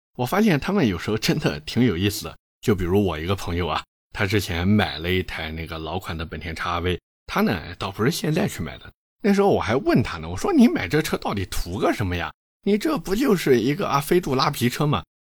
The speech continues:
我都怕他这个拉皮拉得不好，万一发生点什么交通事故，你这车子都不够硬。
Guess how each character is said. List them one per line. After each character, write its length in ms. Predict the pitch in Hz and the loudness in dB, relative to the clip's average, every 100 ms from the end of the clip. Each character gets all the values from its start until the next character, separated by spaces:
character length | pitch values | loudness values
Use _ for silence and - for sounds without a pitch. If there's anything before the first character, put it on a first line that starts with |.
| _ | _
我 120 | 175 | 0
都 180 | 202 - | 2 0
怕 280 | - - 185 | -4 -6 -4
他 180 | - 220 | -4 -4
这 100 | 208 | 0
个 120 | 156 | 0
拉 240 | 214 220 | -2 -4
皮 200 | 214 - | -4 -4
拉 220 | 131 110 214 | -4 -2 0
得 100 | 175 | 2
不 140 | 202 | 2
好， 260 | - 180 - _ _ | 2 -2 -4 _ _
万 240 | 214 202 175 | 0 0 2
一 140 | 185 | 0
发 260 | 175 151 165 | -2 -2 2
生 180 | 190 | 2
点 200 | 160 92 | 2 0
什 100 | 92 | -2
么 120 | 92 131 | -2 -2
交 200 | - - | -2 -2
通 200 | - 175 | -2 -2
事 220 | - 127 | -2 -2
故， 180 | 139 117 | 0 0
你 140 | 101 | 0
这 140 | 170 | 0
车 200 | 156 - | 0 0
子 100 | 202 | 0
都 100 | 147 | 0
不 140 | 156 143 | 0 0
够 160 | 160 | 2
硬。 200 | 175 196 | 4 2